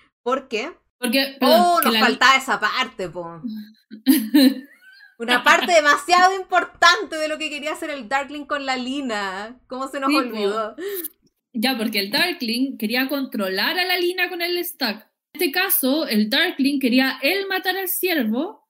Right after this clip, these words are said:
Speaker 2: para usarlo, eh, el amplificador, para amplificar a la Lina, pero él controlarla.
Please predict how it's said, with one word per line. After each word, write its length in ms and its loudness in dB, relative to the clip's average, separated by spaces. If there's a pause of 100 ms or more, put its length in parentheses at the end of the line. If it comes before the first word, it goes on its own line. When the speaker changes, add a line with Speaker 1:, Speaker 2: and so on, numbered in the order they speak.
(120)
Speaker 2:
para 220 2
usarlo, 680 0 (300)
eh, 340 0
el 80 0
amplificador, 720 -4
para 140 -4
amplificar 440 -2
a 80 0
la 100 0
Lina, 360 2
pero 200 -2
él 120 0
controlarla. 680 -4